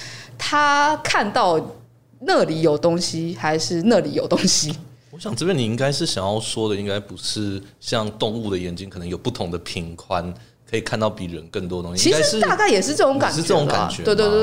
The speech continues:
Speaker 1: 对，其实就是有时候有些东西谁听得到谁听不到，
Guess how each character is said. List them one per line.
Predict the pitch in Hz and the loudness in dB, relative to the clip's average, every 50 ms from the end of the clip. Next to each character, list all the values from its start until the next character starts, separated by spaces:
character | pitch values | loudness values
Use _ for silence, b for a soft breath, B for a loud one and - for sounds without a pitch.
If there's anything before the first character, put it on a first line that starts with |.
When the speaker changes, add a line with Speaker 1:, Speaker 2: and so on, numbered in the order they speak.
| 220 | 2
Speaker 1:
对， | 220 220 | 2 2
其 | 220 247 262 | 2 2 0
实 | 294 | 2
就 | 302 359 370 | 2 2 2
是 | 381 370 381 359 330 294 | 2 0 0 0 2 2
有 | 240 190 | 2 2
时 | - - 240 254 | 2 2 4 4
候 | 277 302 311 247 | 4 6 6 4
有 | 196 | 4
些 | 185 220 | 4 4
东 | 226 247 233 240 | 2 2 2 0
西 | 233 220 226 226 226 | 0 -2 -4 -4 -4
谁 | 233 240 - - 175 | -4 -4 -2 -2 -2
听 | 170 214 220 | 0 0 0
得 | 185 | 0
到 | 185 196 180 | 2 0 0
谁 | 170 175 156 | 0 -2 -4
听 | 147 185 175 | -4 -4 -6
不 | 165 156 | -6 -6
到， | - 147 131 104 82 92 | -6 -6 -6 -6 -6 -4